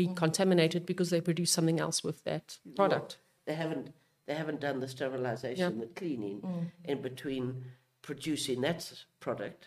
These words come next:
Speaker 2: And the next one.
Speaker 3: and then the next
Speaker 1: Yeah.
Speaker 3: one.
Speaker 1: So that's why it's not so safe.
Speaker 2: Yeah. There was a very funny thing, obviously, when the covid vaccines were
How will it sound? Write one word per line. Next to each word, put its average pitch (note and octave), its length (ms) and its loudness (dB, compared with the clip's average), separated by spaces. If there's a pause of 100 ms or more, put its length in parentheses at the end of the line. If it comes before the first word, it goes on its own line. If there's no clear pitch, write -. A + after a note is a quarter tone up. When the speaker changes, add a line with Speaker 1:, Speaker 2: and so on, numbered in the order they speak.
Speaker 2:
And F3+ 160 -4
the E3+ 40 0
next E3 260 -2
one. D#3+ 160 -6
Speaker 3:
and C#3 180 -2
then C3 140 0
the B2+ 80 0
next B2 180 0
Speaker 1:
Yeah. E3+ 140 2
Speaker 3:
one. A2 180 -8 (420)
Speaker 1:
So - 220 2
that's E3+ 260 2
why E3 260 4
it's - 220 0
not E3 200 0
so D#3+ 160 0
safe. - 260 -2
Speaker 2:
Yeah. E3 120 -4 (560)
There G3 100 -2
was F3 140 0
a F3+ 40 0
very F3+ 220 0
funny E3+ 240 0
thing, E3 320 -2
obviously, E3 360 0
when D#3 140 0
the D#3 60 0
covid E3+ 320 0
vaccines D#3+ 440 0
were D#3 120 -2